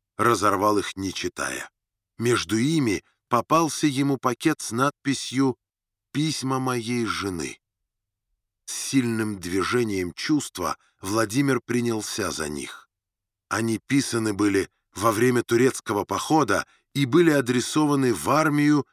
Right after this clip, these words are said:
из Кистеневки. Она описывала ему свою пустынную жизнь, хозяйственные занятия, с нежностью сетовала на разлуку и призывала его домой, в объятия доброй подруги.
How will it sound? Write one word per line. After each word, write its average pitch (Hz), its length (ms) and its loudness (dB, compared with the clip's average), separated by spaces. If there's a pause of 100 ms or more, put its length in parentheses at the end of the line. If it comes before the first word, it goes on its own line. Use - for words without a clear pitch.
(180)
из 139 240 -4
Кистеневки. - 960 -8 (1000)
Она 143 300 4
описывала 107 560 0
ему 92 400 -2 (220)
свою 110 400 0
пустынную 95 800 -4
жизнь, 131 500 0 (240)
хозяйственные 113 840 0
занятия, 117 880 -2 (580)
с - 160 -10
нежностью 113 960 0
сетовала 104 640 -2
на 101 140 0
разлуку 101 840 0 (320)
и 131 100 -2
призывала 123 640 0
его 117 300 0
домой, 107 580 -2 (420)
в 87 100 -4
объятия 104 640 -2
доброй 104 400 0
подруги. 92 640 -2